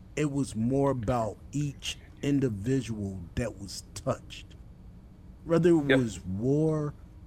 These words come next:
Speaker 1: um, which definitely started off with war, and then the, the, the grief after, and then every individual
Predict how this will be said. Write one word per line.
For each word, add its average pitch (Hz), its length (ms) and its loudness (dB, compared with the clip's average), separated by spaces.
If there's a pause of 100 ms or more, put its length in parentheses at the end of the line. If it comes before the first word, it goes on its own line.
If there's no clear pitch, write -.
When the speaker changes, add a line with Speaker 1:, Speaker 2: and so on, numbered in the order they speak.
(1000)
Speaker 1:
um, 104 440 -4
which 104 300 -6
definitely 127 280 -2
started 117 340 -4
off 110 200 -8
with 98 140 -8
war, 104 360 -6 (1160)
and 131 300 2
then 123 420 2 (140)
the, 147 120 -4 (680)
the, 127 180 -2 (100)
the 139 160 -2 (420)
grief 143 380 2 (100)
after, 123 1000 -2 (180)
and 135 220 2
then 135 420 4 (240)
every 139 400 2 (120)
individual 117 1000 -2